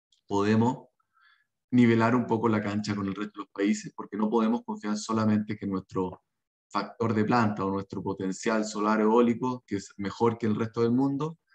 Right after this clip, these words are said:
vaya a ser suficiente. Tenemos que buscar maneras innovativas para atraer el capital. Esta lámina que muestro acá es un trabajo que hicimos con el Banco Mundial, a, a raíz de esta misma temática,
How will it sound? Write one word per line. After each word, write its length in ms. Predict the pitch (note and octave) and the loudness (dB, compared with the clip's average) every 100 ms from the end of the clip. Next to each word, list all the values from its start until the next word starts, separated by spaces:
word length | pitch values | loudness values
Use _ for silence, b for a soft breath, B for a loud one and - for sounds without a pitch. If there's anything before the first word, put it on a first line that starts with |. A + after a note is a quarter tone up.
| _ | _
vaya 260 | G#2 G#2 G#3 | -2 2 2
a 40 | |
ser 160 | - G#2 | 0 -6
suficiente. 460 | G#2+ - A2 F2 - | -8 -6 -4 -4 -6
Tenemos 260 | A2+ A#2 - | -4 -4 -4
que 60 | |
buscar 460 | A2 - - B2 B2+ _ _ _ | -6 -6 -4 -4 -6 _ _ _
maneras 480 | - - A2 A#2 A#2+ - _ _ - | -4 0 2 2 -2 -8 _ _ -10
innovativas 800 | G2+ G#2 G2+ G2 A#2 C3 C#3 - _ _ _ _ | -4 -2 0 0 0 0 -2 -8 _ _ _ _
para 440 | - G#2+ A2 - - _ _ - | -2 0 0 -2 -8 _ _ -8
atraer 380 | G#2+ G#2 G#2 | -4 0 2
el 120 | G#2 - | 2 0
capital. 380 | G#2 A2+ E2+ - _ _ _ _ _ _ _ _ _ _ _ _ _ _ _ | -4 -4 -4 -8 _ _ _ _ _ _ _ _ _ _ _ _ _ _ _
Esta 300 | A#2 A2 B2 | -8 -4 0
lámina 360 | B2+ C3+ C3+ C3 | 2 4 4 2
que 80 | A#2+ | 0
muestro 300 | A#2+ - A#2 | 0 -4 -6
acá 160 | B2 | -4
es 100 | B2+ | -6
un 140 | A#2+ A2+ | -6 -4
trabajo 280 | G#2+ G#2+ A2 | -4 -2 -6
que 60 | |
hicimos 340 | G#2+ G#2+ G#2+ G#2+ | -6 -2 -2 -2
con 240 | G#2 G2+ G#2 | -8 -8 -10
el 100 | F#2 | -10
Banco 240 | F#2+ - | -10 -8
Mundial, 400 | C3+ D3+ D3 E3 - _ _ _ _ _ _ _ _ _ | -6 -4 -4 -6 -10 _ _ _ _ _ _ _ _ _
a, 80 | G2+ | -8
a 200 | F2+ G2 | -6 -4
raíz 260 | F2+ G2 G2+ | 0 0 0
de 60 | |
esta 160 | G#2+ G2+ | -2 2
misma 280 | A2 A#2+ C3 | 4 4 0
temática, 540 | D#3 D#3+ C3 A#2+ - | -2 -2 -4 -8 -14